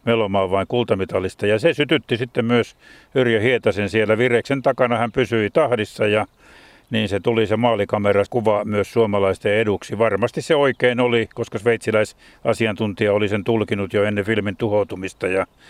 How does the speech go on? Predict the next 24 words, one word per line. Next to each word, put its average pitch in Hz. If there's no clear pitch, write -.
näin 139
sitä 113
sitten 139
mentiin 131
palkintopallille 104
ja, 104
ja 110
se 107
oli 104
yksi, 110
niin 113
kuin 104
kymmenentuhannen 107
metrin 110
jälkeen 107
Joni, 104
yksi 107
Yrjö 104
Hietasen 101
elämän 101
kohokohti 98
ja 92
kyllähän 95
sitä 101